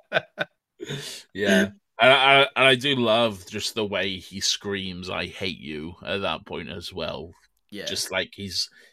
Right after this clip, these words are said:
Speaker 2: he's lost fucking everything at that
Speaker 1: Yeah.
Speaker 2: point. He's
Speaker 1: And he blames him. He blames Obi-Wan.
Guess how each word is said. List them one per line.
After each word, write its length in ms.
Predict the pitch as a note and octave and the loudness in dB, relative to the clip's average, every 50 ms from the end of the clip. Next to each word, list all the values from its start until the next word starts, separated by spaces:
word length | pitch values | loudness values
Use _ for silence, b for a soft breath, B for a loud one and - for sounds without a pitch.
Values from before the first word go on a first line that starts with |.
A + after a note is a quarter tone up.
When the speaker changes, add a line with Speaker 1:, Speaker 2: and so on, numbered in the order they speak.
| B B | B B
Speaker 2:
he's 240 | - A2+ A2 G2+ | -8 -8 -6 -6
lost 320 | G#2+ G2+ F#2 - - - - | -8 -8 -8 -8 -8 -10 -12
fucking 520 | - - - F#2 - - - F2 D#2+ D2 - - | -10 -8 -8 -8 -8 -8 -12 -16 -16 -16 -16 -14
everything 640 | - F2+ E2 D#2+ D#2+ E2 - - B1+ C#2+ D2+ E2+ _ _ _ _ - | -14 -14 -12 -14 -16 -16 -14 -14 -14 -14 -14 -18 _ _ _ _ -12
at 160 | - E2+ E2 | -12 -10 -10
that 160 | E2+ F2 - | -10 -10 -10
Speaker 1:
Yeah. 120 | G2+ F#2 | -10 -10
Speaker 2:
point. 280 | E2+ D2+ D2+ F2+ F2 D#2+ | -10 -10 -10 -10 -10 -10
He's 320 | D2+ D2+ E2 - - - | -10 -12 -12 -10 -8 -6
Speaker 1:
And 80 | - F3 | -6 -6
he 60 | G#3 | -6
blames 400 | G3 G3 G#3+ A#3 C4 B3 G#3+ - | -6 -6 -6 -6 -6 -6 -8 -8
him. 120 | - E2+ F#2+ | -10 -10 -12
He 80 | G#2 | -12
blames 360 | G2+ B2+ D3 D#3+ E3+ D3+ B2+ | -10 -10 -8 -8 -8 -8 -8
Obi-Wan. 400 | G#2 G2 F2 E2+ E2 C#2+ C2+ - | -10 -12 -12 -14 -16 -16 -18 -20